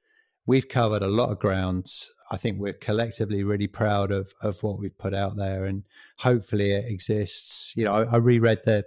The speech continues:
C E O playbook version one last week, and, and yeah, it really stands up still as something that would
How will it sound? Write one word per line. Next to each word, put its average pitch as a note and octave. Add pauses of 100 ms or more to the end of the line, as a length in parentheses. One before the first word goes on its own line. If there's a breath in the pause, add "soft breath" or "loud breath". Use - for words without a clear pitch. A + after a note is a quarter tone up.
(100)
C A2+
E A2+
O A#2
playbook G#2+
version A2
one G#2+ (680 soft breath)
last A2
week, A2
and, G2
and A2
yeah, A#2
it B2+
really B2
stands G#2
up A2
still G2
as G2
something G2+
that G2
would G#2+